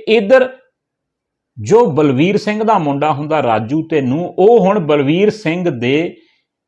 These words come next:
ਸੰਸਕਾਰ ਦੀ ਤਿਆਰੀ ਕਰਨ ਲੱਗਦੇ ਨੇ। ਪਰ ਜੋ ਲੋਕ ਹੁੰਦੇ ਨੇ, ਉਹਨਾਂ ਨੂੰ ਸ਼ੱਕ ਹੁੰਦਾ ਤੇ ਜੋ ਬਲਵੀਰ ਸਿੰਘ ਦੇ ਰਿਸ਼ਤੇਦਾਰ ਹੁੰਦੇ ਆ, ਉਹਨਾਂ ਨੂੰ ਵੀ ਬੁਲਾਇਆ ਜਾਂਦਾ ਕਿ ਬਲਵੀਰ ਦੀ ਮੌਤ ਹੋ ਗਈ।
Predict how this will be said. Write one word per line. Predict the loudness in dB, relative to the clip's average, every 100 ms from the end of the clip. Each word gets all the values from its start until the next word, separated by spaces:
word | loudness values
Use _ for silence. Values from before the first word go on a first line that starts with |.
| _ _ _ _
ਸੰਸਕਾਰ | -2 -2 -2 -4 -2 0
ਦੀ | -2 -2
ਤਿਆਰੀ | 2 2 4 2
ਕਰਨ | 2 0
ਲੱਗਦੇ | 0 -2 -8 -14
ਨੇ। | -18 -20 _ _ _ _ _
ਪਰ | 2 2
ਜੋ | 2 2 2
ਲੋਕ | 2 2 4 4 2 0
ਹੁੰਦੇ | -2 0 -2
ਨੇ, | -6 -18 _ _ _ _ _ _
ਉਹਨਾਂ | -2 2 4
ਨੂੰ | 4
ਸ਼ੱਕ | 2 0 -2 -2
ਹੁੰਦਾ | -6 -2 -2
ਤੇ | 2 2
ਜੋ | 4 4
ਬਲਵੀਰ | 4 2 2 2 2 -2
ਸਿੰਘ | -4 -2
ਦੇ | 2 2
ਰਿਸ਼ਤੇਦਾਰ | 0 -2 0 2 0
ਹੁੰਦੇ | 0 0
ਆ, | 0
ਉਹਨਾਂ | 0 -4
ਨੂੰ | -4
ਵੀ | -2
ਬੁਲਾਇਆ | 2 2 0
ਜਾਂਦਾ | -2 -2 -2
ਕਿ | -2
ਬਲਵੀਰ | -2 -2 0 0 0
ਦੀ | -2 -2
ਮੌਤ | 0 -2 -2 -10
ਹੋ | -14
ਗਈ। | -16